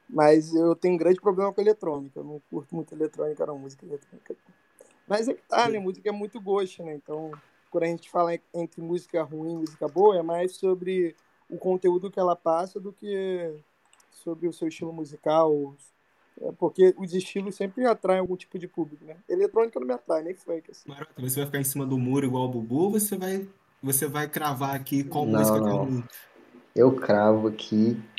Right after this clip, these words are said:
Speaker 3: mas sim, é porque eu, eu não gosto que as pessoas não gostem de mim, né? Então, assim, é um probleminha
Speaker 2: <laughs>
Speaker 3: talvez de ego, não <laughs> sei.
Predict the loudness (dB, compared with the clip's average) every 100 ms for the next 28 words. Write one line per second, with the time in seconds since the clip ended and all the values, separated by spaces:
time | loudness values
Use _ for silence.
0 | -18 -20 2 4 6 6 6 4 2 2
1 | 6 8 8 6 4 4 6 6 4 0
2 | 0 -2 0 2 4 4 6 4 2 0
3 | -2 -4 -12 -14 -20 -18 -6 0 0 2
4 | 2 4 4 4 4 4 6 8 10 10
5 | 10 10 12 10 8 6 2 0 2 4
6 | 6 6 4